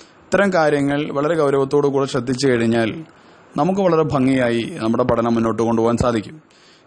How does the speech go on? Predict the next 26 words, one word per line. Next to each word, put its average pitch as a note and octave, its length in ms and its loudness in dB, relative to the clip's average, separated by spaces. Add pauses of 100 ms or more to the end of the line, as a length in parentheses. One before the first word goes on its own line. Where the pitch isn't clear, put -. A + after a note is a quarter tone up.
(100)
പിന്നെ F#3 160 2
രക്ഷിതാക്കൾ G#3 680 2 (160)
ഈ G3 220 0
ഒരു A3+ 200 2
സമയത്ത്, C3+ 340 0
പ-, C#3 340 -4
പ്രത്യേകിച്ച് G3 540 -2
പരീക്ഷയുടെ E3+ 600 -2
സമയത്ത് C3 380 -2
ശ്രദ്ധിക്കേണ്ട C3 500 -2
ചില B2+ 280 0
കാര്യങ്ങൾ, A2 440 0 (520)
കല്യാണം, F#3 420 2
സൽക്കാരം, E3 540 0
പാർട്ടികൾ D3+ 800 -2
തുടങ്ങിയിട്ടുള്ള C#3+ 540 0
പരിപാടികൾക്ക് B2+ 720 -2
ഇനി D#3 320 -4
നമ്മുടെ C#3+ 220 -2
മക്കളെ B2+ 320 0
കൊണ്ടുപോകാതിരിക്കുക. A2+ 880 0 (560)
അതൊക്കെ D3+ 220 2
പരീക്ഷകൾ D#3 500 0
കഴിഞ്ഞിട്ട് D#3+ 480 0
നമുക്ക് D3+ 240 0
കൊണ്ടുപോകാവുന്നതാണ്. B2+ 1040 0